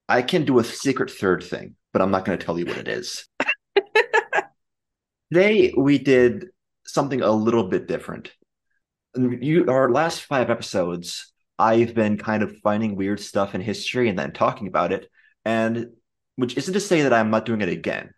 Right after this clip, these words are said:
Speaker 1: but we also had a couple new additions. First of all, uh, we watched a movie. Uh, it, it was
Speaker 2: It was a movie.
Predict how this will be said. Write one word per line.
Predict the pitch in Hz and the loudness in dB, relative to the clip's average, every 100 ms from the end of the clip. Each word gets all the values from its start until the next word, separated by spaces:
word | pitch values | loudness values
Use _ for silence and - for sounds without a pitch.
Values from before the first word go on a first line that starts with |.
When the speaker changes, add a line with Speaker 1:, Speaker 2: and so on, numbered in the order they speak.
| _ _ _ _ _ - | _ _ _ _ _ 0
Speaker 1:
but | 120 | 4
we | 127 | 6
also | 147 180 - 101 | 4 0 -2 -4
had | 101 85 87 123 120 | -2 -2 -2 -2 -8
a | - | -14
couple | - 170 - | -8 -8 -6
new | 147 147 | -6 -2
additions. | 143 147 - - - - _ _ _ _ _ _ - | -2 -2 -4 -8 -12 -18 _ _ _ _ _ _ 0
First | - - | 0 2
of | 107 | 2
all, | 104 120 135 143 _ _ _ _ _ _ | 4 4 0 -8 _ _ _ _ _ _
uh, | - 123 131 135 | -2 2 4 4
we | 131 | 2
watched | 127 135 - - | 2 2 2 -2
a | |
movie. | 92 87 123 - 58 - _ _ _ _ _ _ - | -2 -2 -2 -4 -10 -14 _ _ _ _ _ _ -8
Uh, | 87 - | -4 -4
it, | - - 78 92 - | -6 -8 -2 -2 0
it | - - | 0 2
was | 139 127 | 2 4
Speaker 2:
It | 202 190 | 2 2
was | 226 226 | 2 2
a | 269 | 2
movie. | 240 226 381 277 214 262 | 2 2 2 2 2 0